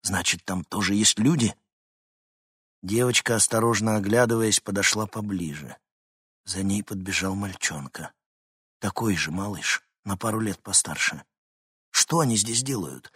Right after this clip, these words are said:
Их тут быть не должно. Неужели никто ничего не знает? Чем занимаются власти? Почему не предупредили? Он же сразу позвонил авиадиспетчеру, просил немедленно объявить тревогу.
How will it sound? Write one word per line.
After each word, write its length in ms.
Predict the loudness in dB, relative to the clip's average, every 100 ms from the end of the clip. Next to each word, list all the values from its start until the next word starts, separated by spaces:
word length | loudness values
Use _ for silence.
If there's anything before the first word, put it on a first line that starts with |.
| -14
Их 160 | -2 -2
тут 160 | 0 -2
быть 240 | -2 0
не 120 | 2
должно. 600 | 2 2 2 0 0 -4 -12 _ _ _ _ -14
Неужели 480 | -10 -6 -4 -2 -2
никто 320 | -2 0 2
ничего 360 | 2 2 2
не 120 | 2 2
знает? 480 | 2 0 -2 -6
Чем 240 | -2 2 4
занимаются 560 | 4 4 6 6 4
власти? 560 | 2 0 2 0 -2 -12 -20 -6
Почему 280 | 2 6 8
не 100 | 6
предупредили? 800 | 4 2 2 2 4 2 2 -4 -20 -20 -6
Он 140 | 0
же 100 | 2
сразу 380 | 4 8 10 8
позвонил 460 | 4 4 6 8 8
авиадиспетчеру, 720 | 8 6 4 2 2 0 0
просил 380 | 0 4 6 6
немедленно 640 | 6 8 8 6 6 6
объявить 420 | 6 4 0 0
тревогу. 640 | 0 2 4 2 0 -8